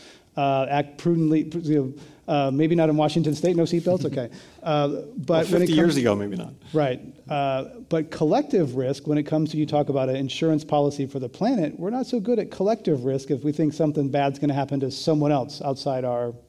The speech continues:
Speaker 1: family or tribe.
Speaker 2: Well, that's true, and people are not necessarily all that great about, uh, thinking about risks to themselves.
Speaker 1: Drinking, smoking?
Speaker 2: Sure. And I think it was a challenge fifty years ago to get people to wear seatbelts,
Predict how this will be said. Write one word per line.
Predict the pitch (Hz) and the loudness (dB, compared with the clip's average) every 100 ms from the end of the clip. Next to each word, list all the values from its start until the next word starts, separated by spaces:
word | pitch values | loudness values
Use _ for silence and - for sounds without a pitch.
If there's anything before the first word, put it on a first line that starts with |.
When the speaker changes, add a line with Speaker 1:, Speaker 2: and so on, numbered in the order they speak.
| _ | _
Speaker 1:
family | - 127 123 131 127 | -8 -6 -4 -4 -6
or | 117 123 _ | -8 -14 _
tribe. | - 143 117 110 113 - _ _ _ - - - _ _ - | -4 -2 -2 -6 -18 -20 _ _ _ -20 -20 -20 _ _ -12
Speaker 2:
Well, | 262 | -10
that's | 269 - | -8 -4
true, | 269 226 | 0 2
and | 175 | 2
people | 214 202 | 0 0
are | 180 | 2
not | 175 160 | 2 0
necessarily | 135 131 151 147 | -2 -2 2 4
all | 131 | 4
that | 127 110 | 2 0
great | 104 120 131 | 0 0 2
about, | 113 113 113 - | 2 0 -2 -6
uh, | - 120 110 107 110 - - 117 _ | -6 -4 -4 -8 -10 -16 -18 -20 _
thinking | 120 113 127 | -14 -10 -6
about | 113 117 120 - _ - | 0 0 -2 -8 _ -12
risks | 113 131 - - - | -6 -6 -8 -18 -12
to | 135 | -10
themselves. | 143 139 - 202 104 - - - _ _ | -8 -10 -12 -14 -16 -18 -20 -20 _ _
Speaker 1:
Drinking, | 151 143 156 147 | -4 -2 0 0
smoking? | - 139 139 147 151 156 151 - _ _ _ _ _ _ | 0 -2 0 0 0 -4 -10 -20 _ _ _ _ _ _
Speaker 2:
Sure. | - - 175 139 - _ _ _ _ | -18 -18 -16 -20 -20 _ _ _ _
And | 110 | -14
I | |
think | 110 123 | -10 -6
it | |
was | 123 | -6
a | 123 | -6
challenge | - 135 165 120 | -6 -6 -8 -8
fifty | 107 113 | -12 -8
years | 104 101 | -10 -8
ago | 107 | -10
to | 104 | -10
get | 101 101 | -12 -12
people | 113 110 110 | -12 -12 -12
to | 110 | -10
wear | 104 104 | -8 -10
seatbelts, | - 117 117 143 - | -12 -12 -12 -12 -18